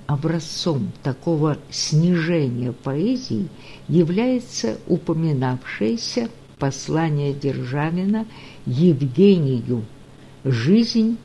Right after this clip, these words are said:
Званская». Это стихотворение сближается с распространённым в то время жанром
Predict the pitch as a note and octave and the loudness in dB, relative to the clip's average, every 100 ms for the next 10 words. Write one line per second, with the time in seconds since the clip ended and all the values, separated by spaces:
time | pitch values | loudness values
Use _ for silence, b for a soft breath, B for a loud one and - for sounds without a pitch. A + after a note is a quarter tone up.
0 | - - C3+ D3 D#3+ B2 G2+ - - - | -10 -6 -2 -2 -2 -2 -6 -10 -8 -8
1 | - - - - B B B B G3+ G#3+ | -10 -16 -20 -20 B B B B 0 0
2 | A#3+ - B3+ A#3+ - G#3 G#3+ A#3 G#3+ G#3+ | -4 -2 -2 -2 0 2 4 4 4 4
3 | F3+ E3 F#3 F#3 D#3 E3+ F#3+ G3+ - G#3+ | 2 2 4 4 2 0 0 -2 -4 -6
4 | G3+ B - - F3 F#3+ - F#3 - F3 | -6 B -4 2 2 2 -2 -4 0 2
5 | E3+ D#3+ F#3+ G3 D#3+ D3+ - D#3+ C3 C#3 | 4 4 2 2 0 -4 -2 -2 0 0
6 | F3 F#3+ F3 D3 C#3+ C#3 D3+ F#3 | 2 0 0 0 0 0 0 0